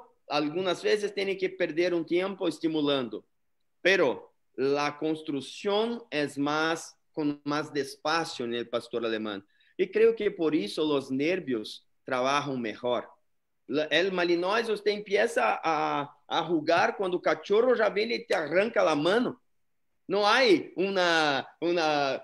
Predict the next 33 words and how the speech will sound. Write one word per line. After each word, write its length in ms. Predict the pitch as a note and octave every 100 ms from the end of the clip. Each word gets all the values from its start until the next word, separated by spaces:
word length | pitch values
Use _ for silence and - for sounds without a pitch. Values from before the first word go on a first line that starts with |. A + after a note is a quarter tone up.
| _
tipo, 420 | G#3 F#3 D#3+ - C4+
no, 240 | C4+ B3+
no 200 | G#3+ B3
quiero 380 | - A3 C4 B3
una 220 | G3+ F3+
permisión, 680 | F3+ E3+ D#3+ D3+ D#3+ C#3+ B2+
pero 340 | F3 F3+ C#3+ -
no 200 | G3 G3
hay 140 | G#3+ A3+
nada 560 | G3+ A3 A3 G3+ - _ _ -
despacito. 880 | D3+ F3 - E3 - F3 D3+ -
Es 140 | D3+ -
todo 280 | D3+ E3 C3
blum, 420 | - A#2+ A2+ G#2
blum, 340 | C3+ A#2 C#3 -
blum, 320 | D4 A3 C#3 -
<laughs> 580 | - - - - - -
para 180 | E3 F3+
matar. 540 | F3+ F3 F3 D3+ C3 - _ _
Entonces, 540 | - E3 G#3+ A#3 A3 - -
eso 340 | G#3 - A3
hace 300 | F#3+ G#3 G#3+
con 140 | G3+ F3
que 140 | D#3+
la 100 | D#3+
velocidad 640 | C#3+ C#3+ C#3 A#2+ C3 C#3+
de 160 | C#3 B2+
entrenamiento 760 | B2 B2 A#2+ A2 A#2 C#3+ D#3
sea 360 | D3 C3+ C3+ A#2+
muy 240 | A2+ A#2+
rápida, 420 | G#2 G#2+ A2 - - _ _ _ _ _ _ _ _ -
muy 140 | A2+
rápida. 360 | G#2 G2 - _